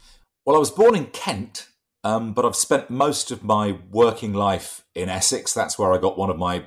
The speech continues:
first jobs to do a breakfast show. So I'm over the Thames from where I was originally born.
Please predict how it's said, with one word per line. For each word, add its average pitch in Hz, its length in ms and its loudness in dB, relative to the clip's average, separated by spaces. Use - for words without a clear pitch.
first - 320 -4
jobs 95 240 -2
to - 80 -12
do 82 140 -4
a 80 40 -2
breakfast - 400 -6
show. 57 280 -10
So 87 520 -2
I'm 101 180 -2
over 127 280 2
the 92 120 -6
Thames 80 640 -4
from 92 260 -4
where 85 220 2
I 80 40 2
was 80 180 -2
originally 76 440 -6
born. 69 420 -2